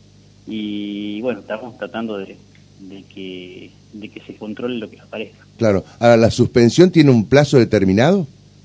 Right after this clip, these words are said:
Speaker 1: La suspendieron por ahora por veintiocho días, pero
Speaker 2: Ajá.
Speaker 1: bueno, eh, esto es una, es una cuestión de,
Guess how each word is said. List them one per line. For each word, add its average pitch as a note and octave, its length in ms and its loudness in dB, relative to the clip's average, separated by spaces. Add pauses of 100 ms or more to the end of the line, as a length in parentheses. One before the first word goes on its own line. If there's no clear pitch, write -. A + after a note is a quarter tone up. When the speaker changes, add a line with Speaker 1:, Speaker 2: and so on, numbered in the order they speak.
(760)
Speaker 1:
La C#3 340 -4
suspendieron D#3+ 480 -4
por C3 200 -4
ahora F3 260 -2
por A#2 180 -6
veintiocho A#2+ 520 -4
días, C#3 260 -6 (100)
pero F#2 200 -2
Speaker 2:
Ajá. - 60 -2
Speaker 1:
bueno, A#2+ 300 -6
eh, G2 300 -12
esto A2 160 -12
es B2+ 60 -10
una, C3 220 -6
es A2 100 -12
una A2 180 -12
cuestión G#2+ 320 -14
de, G2+ 80 -12